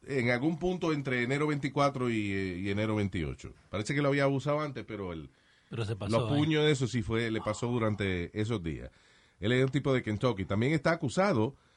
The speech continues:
Speaker 1: de castigar a los muchachos, los pon-, los recostaba contra la pared, tenían que ponerse las manos atrás y
Speaker 2: Ok.
Speaker 1: tenían que hacer push-ups con la frente.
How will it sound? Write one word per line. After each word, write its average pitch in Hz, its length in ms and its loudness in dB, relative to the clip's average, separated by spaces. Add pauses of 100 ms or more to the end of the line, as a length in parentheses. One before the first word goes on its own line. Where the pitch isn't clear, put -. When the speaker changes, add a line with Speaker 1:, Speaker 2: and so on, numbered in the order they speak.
(120)
Speaker 1:
de 113 380 2
castigar 120 420 2
a 185 40 0
los 180 100 4
muchachos, 160 420 4
los 120 120 4
pon-, 117 200 -2
los 123 140 4
recostaba 135 480 4
contra 180 300 4
la 165 120 2
pared, 117 320 2 (140)
tenían 123 260 2
que 147 120 2
ponerse 151 340 0
las 131 120 4
manos 143 360 4
atrás 104 480 -2 (260)
y 127 140 0
Speaker 2:
Ok. 123 60 -4
Speaker 1:
tenían 127 280 2
que 165 100 2
hacer 156 240 4
push-ups 160 540 4
con 120 180 -2
la - 120 0
frente. 127 460 -4